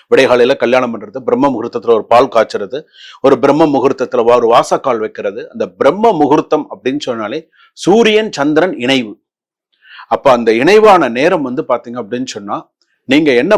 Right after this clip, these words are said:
பண்ணணும் அப்படின்னா, இந்த பிரம்ம முகூர்த்த நேரத்துல காலையில அதிகாலையில எழுந்து புனித நீராடி நீங்க உங்களுடைய காலை கடன்கள்லாம் முடித்து நீங்க வந்து ஒரு விளக்கேற்றி வைத்து சுவாமிக்கு முன்னாடி உங்க பூஜை அறையில முன்னாடி ஒரு, ஒரு தீபம், அழகா ஒரு நெய் தீபமோ ஒரு நல்லெண்ணெய் தீபமோ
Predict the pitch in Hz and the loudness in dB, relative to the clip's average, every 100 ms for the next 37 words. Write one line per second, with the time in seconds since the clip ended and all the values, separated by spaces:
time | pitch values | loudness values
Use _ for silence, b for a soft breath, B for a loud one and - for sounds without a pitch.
0 | - 131 151 139 127 - 98 113 131 117 | 0 -2 0 -2 -4 -10 -14 -12 -10 -12
1 | - - 107 95 156 202 190 151 143 143 | -16 -12 -8 -2 0 0 0 0 0 -2
2 | 127 113 131 139 - 107 - _ _ _ | -6 -2 -2 -2 -4 -8 -10 _ _ _
3 | _ 120 135 139 123 131 113 127 117 120 | _ 2 4 4 0 -4 -4 -2 -2 -2
4 | 117 110 110 127 123 113 113 120 117 107 | -4 -6 -10 -14 -14 -10 -6 -2 -2 -2
5 | 117 110 117 156 b b b 123 120 113 | -6 -8 -10 -14 b b b 0 2 2
6 | 107 117 120 117 107 110 110 120 120 107 | 0 0 2 0 -4 -8 -2 -2 -2 -6
7 | 107 127 113 107 123 143 104 95 165 208 | -8 -6 -6 -6 -6 -6 -4 2 2 4
8 | 208 147 123 104 110 - - _ - 117 | 2 2 -2 -6 -8 -10 -18 _ -4 -4
9 | 120 113 107 110 110 104 123 120 120 107 | -4 -8 -10 -8 -8 -10 -8 -2 0 0
10 | 110 107 113 113 170 B B B 107 107 | -4 -4 -2 -2 -6 B B B -4 -2
11 | 107 98 143 143 101 104 117 131 113 113 | -2 0 0 0 -4 -6 -2 0 0 -2
12 | 131 117 104 101 117 120 _ _ 113 107 | -4 -4 -6 -6 -6 -8 _ _ -8 -6
13 | 107 135 143 123 107 110 113 127 | -2 0 0 -2 -6 -6 -6 -2